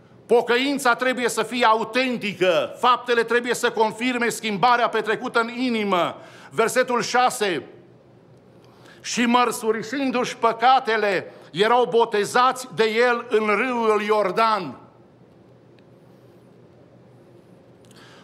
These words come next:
Pocăința era schimbarea vieții, iar botezul demonstra această pocăință interioară. Și acum,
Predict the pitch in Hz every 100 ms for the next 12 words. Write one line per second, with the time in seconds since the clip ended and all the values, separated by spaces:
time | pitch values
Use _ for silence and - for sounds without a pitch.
0 | - - 233 240 247 302 285 247 240 247
1 | 240 - 233 202 262 240 226 190 254 254
2 | 240 202 220 226 156 220 208 262 277 190
3 | 220 196 220 220 214 196 - 240 277 269
4 | 220 208 233 214 233 226 208 208 214 233
5 | 202 214 202 196 190 202 220 196 160 131
6 | 107 - 208 190 262 254 175